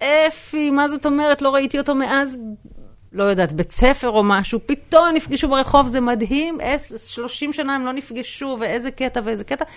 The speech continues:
ואת לא מאמינה, אפי עובד ב-, אה, הוא אזרח עובד צה"ל בחיל החינוך, והוא איכשהו יש לו קשר לגלי צה"ל, והוא אומר שמחפשים קרייניות. עכשיו, לפני שהלכתי לשנת שירות, באמת עשיתי מבחנים לגלי צה"ל הרגילים, ולא התקבלתי, ושכחתי מזה, והלכתי הלאה.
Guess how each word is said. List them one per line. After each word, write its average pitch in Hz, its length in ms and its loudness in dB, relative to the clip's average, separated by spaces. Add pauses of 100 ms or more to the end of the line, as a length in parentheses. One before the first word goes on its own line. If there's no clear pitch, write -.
(260)
ואת 208 160 4
לא 247 120 4
מאמינה, 294 320 4 (280)
אפי 277 340 0 (420)
עובד 240 320 4 (160)
ב-, 180 60 0
אה, 185 420 0
הוא 165 140 2
אזרח 180 280 4
עובד 226 260 0
צה"ל 277 340 6
בחיל 185 320 2
החינוך, 170 540 -4
והוא 240 460 4
איכשהו 269 300 0
יש 277 160 -6
לו 294 80 2
קשר 320 320 0
לגלי 190 280 0
צה"ל, 196 260 2
והוא 202 160 2
אומר 277 240 4
שמחפשים 233 600 -4
קרייניות. 254 680 -4 (520)
עכשיו, 151 240 -2
לפני 247 560 2 (200)
שהלכתי 170 580 0
לשנת 185 300 -8
שירות, 233 280 -6
באמת 185 240 -4
עשיתי - 260 -8
מבחנים 180 460 -4
לגלי 156 240 0
צה"ל 151 220 0
הרגילים, 143 500 -4
ולא 190 160 0
התקבלתי, 151 580 -4
ושכחתי - 540 -8
מזה, 151 240 -6
והלכתי 226 380 -6
הלאה. 233 220 0